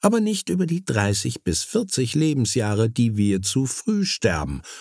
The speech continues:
und das oft erst nach langem Siechtum. Ich stelle eine These auf. Es ist keine Utopie, gesund biblisch alt zu werden. Vielleicht keine tausend Jahre,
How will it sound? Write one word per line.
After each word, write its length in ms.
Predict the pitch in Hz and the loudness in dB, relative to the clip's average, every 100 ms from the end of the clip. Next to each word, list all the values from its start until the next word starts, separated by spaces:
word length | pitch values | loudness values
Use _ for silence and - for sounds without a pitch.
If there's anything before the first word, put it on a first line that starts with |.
| - _ | -20 _
und 280 | - 92 90 | -2 0 0
das 180 | 85 | 0
oft 260 | 104 101 - | 2 0 0
erst 360 | 104 104 - 117 | 0 0 0 0
nach 200 | 110 113 | 0 0
langem 400 | 120 120 123 123 | 0 0 0 0
Siechtum. 640 | 87 123 - - - - _ _ _ _ _ _ - - - - | -2 -4 -6 -8 -10 -14 _ _ _ _ _ _ -20 -20 -8 0
Ich 220 | 190 - | 2 2
stelle 360 | - 135 127 | 2 2 2
eine 260 | 113 120 139 | 2 2 0
These 440 | - 73 67 - | -2 -2 -2 -4
auf. 320 | - - - - _ _ _ | -6 -8 -10 -16 _ _ _
Es 260 | 123 117 - | 2 2 2
ist 360 | 113 104 - | -2 -2 -4
keine 500 | - - 101 95 98 | -4 2 4 4 2
Utopie, 680 | 92 104 95 104 101 190 104 - - | 0 -2 0 0 2 0 0 -2 4
gesund 600 | 135 101 101 98 104 - | 4 4 2 2 0 2
biblisch 520 | 101 95 90 104 - | 2 2 0 -2 -2
alt 240 | 160 170 | -2 -2
zu 220 | - - - | -4 -6 -8
werden. 340 | 62 55 - _ _ - - - | -8 -10 -16 _ _ -18 -16 -14
Vielleicht 560 | - 101 92 90 - - | 0 2 4 0 -2 -8
keine 400 | - 73 60 55 | -6 -4 -4 -8
tausend 440 | - 67 64 82 | -6 -6 -6 -2
Jahre, 360 | 92 117 104 82 | 2 2 2 -2